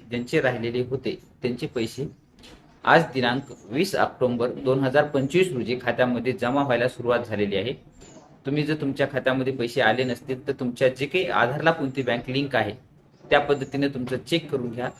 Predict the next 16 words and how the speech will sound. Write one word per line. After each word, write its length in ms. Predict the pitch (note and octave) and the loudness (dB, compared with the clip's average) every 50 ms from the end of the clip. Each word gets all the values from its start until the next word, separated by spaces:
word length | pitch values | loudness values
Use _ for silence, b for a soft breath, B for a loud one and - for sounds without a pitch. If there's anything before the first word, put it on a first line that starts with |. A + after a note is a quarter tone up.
| - - | -12 -8
तुमचे 220 | B2+ B2+ B2 - | -8 -6 -4 -4
पैसे 320 | D3 D3 C3 A#2+ A#2 - C3+ - | -4 -2 -2 -2 -2 -4 -4 -4
खात्यामध्ये 440 | A#2 A2+ - A2+ G#2+ A2 A2+ B2 B2 | -4 -2 -2 -2 -2 -2 -4 -6 -2
जमा 280 | - B2+ B2 B2+ A#2 | 0 0 0 2 0
झालेले 360 | G#2+ G2 G#2 F#2+ F#2+ G2 G#2 | -2 -4 -6 -12 -6 -2 0
आहेत. 180 | G2+ F#2 E2 D#2+ - - | 0 0 0 -2 -6 -6
हे 100 | B2 B2 | -6 -4
छोटंसं 380 | B2 C3+ B2+ - C3 B2+ - B2 | -2 -2 0 0 0 2 2 0
अपडेट 280 | A#2 A#2 B2+ B2+ B2+ | 0 0 -2 -2 -2
होतं, 200 | B2+ B2 B2 D#3 D#3 | -4 -6 -4 -6 -6
ते 160 | - - A#2+ | -4 0 0
आपण 260 | A2 A#2 - A#2 A#2 | 0 0 0 -4 -4
देण्याचा 320 | A2+ A2+ G#2+ G#2+ G#2 A#2 | -2 -2 0 -2 -2 -4
प्रयत्न 360 | A2 - - C#3 C#3 - B2 A2+ | -4 -2 0 0 0 -2 -4 -8
केलेला 320 | - - G#2 G#2+ G#2 G2+ | -6 -2 0 0 0 0
आहे. 100 | G#2 C#3 | 0 -4